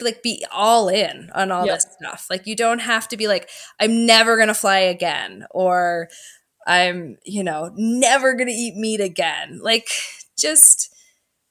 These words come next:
Speaker 1: be deliberate,
Speaker 2: Yep.
Speaker 1: really think things through and say, like, "Is this really important to me?" And if so, then, you know, there's, there's no way we're gonna live life without having some impact on the earth.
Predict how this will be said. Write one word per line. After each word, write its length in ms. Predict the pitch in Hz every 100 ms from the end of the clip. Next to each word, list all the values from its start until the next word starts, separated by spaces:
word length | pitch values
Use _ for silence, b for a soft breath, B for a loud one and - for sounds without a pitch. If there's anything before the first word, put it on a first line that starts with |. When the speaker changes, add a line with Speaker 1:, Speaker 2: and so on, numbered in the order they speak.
| _ _ 185
Speaker 1:
be 200 | 226 240
deliberate, 920 | 294 277 208 185 185 180 220 - - - - - _ _
Speaker 2:
Yep. 160 | 185 196
Speaker 1:
really 240 | 233 247 254
think 220 | 254 247
things 320 | 262 277 -
through 640 | - 202 185 175 180 233
and 260 | 294 208 208
say, 520 | 185 - 240 247 226
like, 200 | 190 180 -
"Is 240 | 202 220
this 220 | 240 247
really 220 | 233 220 214
important 440 | 214 196 196 247
to 80 | 294
me?" 240 | 294 349
And 140 | 370 294
if 100 | 320
so, 460 | - - 269 339
then, 380 | 359 339 349 339 320 b b b b _ _
you 180 | - 381
know, 500 | 233 185 214 269 - _ _ _ -
there's, 560 | 339 311 - - - _ _ _ -
there's 180 | 285
no 240 | 269 320 302
way 220 | 269 269
we're 400 | 247 208 202 202 B B B B -
gonna 200 | 220 208
live 240 | 208 214
life 320 | 202 202 208 202
without 260 | 202 196
having 260 | 196 185 185
some 320 | - 185 208
impact 560 | 226 247 285 277 285 -
on 200 | 269 269
the 120 | 277
earth. 520 | 262 311 381 - -